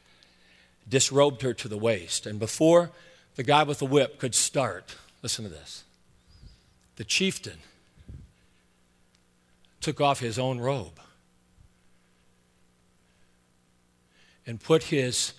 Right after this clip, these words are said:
naked torso around his mother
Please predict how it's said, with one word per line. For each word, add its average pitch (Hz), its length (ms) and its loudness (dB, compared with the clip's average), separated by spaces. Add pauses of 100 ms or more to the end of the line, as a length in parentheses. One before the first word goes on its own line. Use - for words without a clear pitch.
(460)
naked 139 440 0
torso 135 600 0
around 127 600 -2
his 117 500 -6
mother 113 480 -8